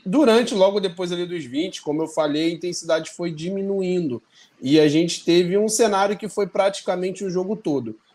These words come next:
aonde a, a equipe de Marrocos marcava em bloco baixo,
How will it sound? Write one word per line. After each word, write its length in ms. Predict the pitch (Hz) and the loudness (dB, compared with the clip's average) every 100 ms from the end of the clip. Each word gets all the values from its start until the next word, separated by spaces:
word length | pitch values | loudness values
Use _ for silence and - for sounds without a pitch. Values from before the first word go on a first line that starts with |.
| _ | _
aonde 640 | 131 147 151 151 143 147 - - | 0 2 2 0 0 -4 -4 -4
a, 300 | 139 139 - | -2 -2 -4
a 160 | 123 139 | 0 0
equipe 440 | 151 135 151 - | 0 -2 -8 -8
de 120 | 143 143 | -8 -2
Marrocos 560 | 156 147 135 120 123 | 0 4 4 2 -2
marcava 540 | 120 139 - 156 208 233 | -2 -2 0 2 4 4
em 40 | |
bloco 300 | 185 180 170 | 2 2 0
baixo, 520 | 127 123 165 - 233 | -2 0 0 -2 -12